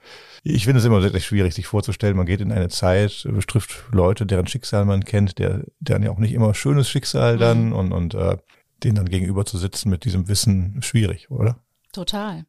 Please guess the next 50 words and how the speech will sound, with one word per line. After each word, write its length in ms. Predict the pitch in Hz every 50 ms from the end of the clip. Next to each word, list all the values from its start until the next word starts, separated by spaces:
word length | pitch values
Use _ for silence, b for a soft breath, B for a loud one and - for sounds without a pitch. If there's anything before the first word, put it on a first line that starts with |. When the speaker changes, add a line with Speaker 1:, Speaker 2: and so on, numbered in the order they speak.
| _ -
Speaker 2:
total. 380 | - 175 - 202 190 175 156 -
Außerdem 260 | 170 - - 185 180
wäre 100 | 180 185
ja 120 | 180 -
auch 100 | - -
eben 160 | 185 190 185
immer 180 | 180 185 180 180
die 160 | 170 170 -
Angst 260 | - 175 190 - - 175
der 80 | 165
Entzauberung 600 | - 180 - - 180 202 208 196 165 160 170 175
vielleicht 380 | - - 180 180 170 185 - -
so 60 | 185
ein 80 | 180 -
Stück 260 | - - 175 - -
weit 200 | 165 165 170 -
da, 140 | 170 160 165 165
weil 80 | 165
man 120 | 165 165 175
hat 140 | 175 -
ja 60 | - 165
so 80 | 165
ein 80 | 160 -
eigenes 340 | - 180 196 190 170 - -
Bild 200 | - 170 170 165
von 160 | - 180 165
diesen 180 | 165 170 170 165
Leuten 320 | 160 165 165 170 - 160
im 160 | 156 165 160
Kopf 240 | - - 170 - -
und 100 | 170 165
vielleicht 240 | - 165 160 156 -
sind 160 | 190 190 196 -
die 60 | 170
dann 260 | 165 165 156 165 165 -
aber 340 | 160 156 160 160 160 175 - _ _ _ -
privat 420 | - - 107 - 170 180 - -
Speaker 1:
Ja. 40 | -
Speaker 2:
ganz 200 | 175 175 190 -
anders. 400 | - 202 202 180 156 165 - - -
Speaker 1:
Das 160 | - - 104 101
ist 120 | 98 -
aber 100 | 104 87
bei 80 | 85 80
vielen 260 | - 101 90 78 78
Prominenten 500 | - - - - - 87 - - - -
so 60 | 202
Speaker 2:
Das 120 | 214 - -
stimmt. 320 | - - 302 262 185 175
Speaker 1:
tatsächlich. 180 | - - 107